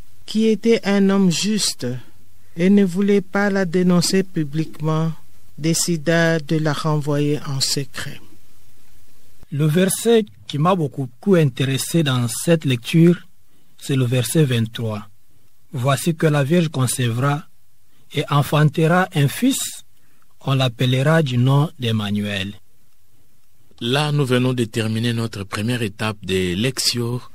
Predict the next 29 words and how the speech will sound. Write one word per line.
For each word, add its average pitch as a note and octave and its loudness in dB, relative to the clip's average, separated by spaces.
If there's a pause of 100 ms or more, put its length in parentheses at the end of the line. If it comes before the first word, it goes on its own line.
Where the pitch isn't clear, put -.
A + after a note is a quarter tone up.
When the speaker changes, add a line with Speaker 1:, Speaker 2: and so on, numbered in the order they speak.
Speaker 3:
Et G2+ -4
pour G#2 -4
votre G2+ -2
rappel, G2+ 0
la F2 -6
méditation F#2+ -2
d'aujourd'hui G#2+ -4
est G2 -6
tirée F#2+ -2
de F#2 -2
l'Évangile G2 0
de E2 -2
Jésus-Christ G2+ -2
selon D#2 -4
saint - 0
Matthieu, G#2+ -2
chapitre - -4
un, G2+ -4 (180)
versets G#2+ 0
dix-huit G#2 -2 (140)
à F#2+ -4
vingt-quatre. - -8 (280)
Ainsi, G#2+ -2
nous B2+ -2
passons G#2+ -4
à G#2 -2
notre G2+ -4
deuxième C#3 0
étape. G#2+ -4